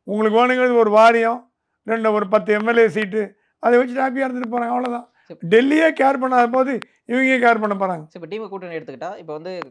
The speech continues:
Speaker 2: கம்யூனிஸ்டும் எக்ஸ்ட்ரா சீட் வேணும்னு கேக்குறாங்க, மதிமுகவும் எக்ஸ்-, எக்ஸ்ட்ரா சீட் வேணும்னு கேக்குறாங்க, காங்கிரஸும் கேட்பாங்க.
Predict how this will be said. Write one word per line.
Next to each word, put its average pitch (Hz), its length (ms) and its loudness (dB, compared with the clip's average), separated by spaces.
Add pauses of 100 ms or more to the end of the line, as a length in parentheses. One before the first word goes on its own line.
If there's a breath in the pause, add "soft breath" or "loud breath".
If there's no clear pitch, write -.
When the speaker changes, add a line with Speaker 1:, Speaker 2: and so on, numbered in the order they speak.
(160)
Speaker 2:
கம்யூனிஸ்டும் 185 360 -12
எக்ஸ்ட்ரா 180 280 -10
சீட் 170 200 -12
வேணும்னு 151 220 -10
கேக்குறாங்க, 139 380 -8
மதிமுகவும் 160 540 -6
எக்ஸ்-, - 260 -14
எக்ஸ்ட்ரா 147 280 -10
சீட் 151 160 -10
வேணும்னு 135 180 -8
கேக்குறாங்க, 143 240 -8
காங்கிரஸும் 160 440 -4
கேட்பாங்க. 127 380 -6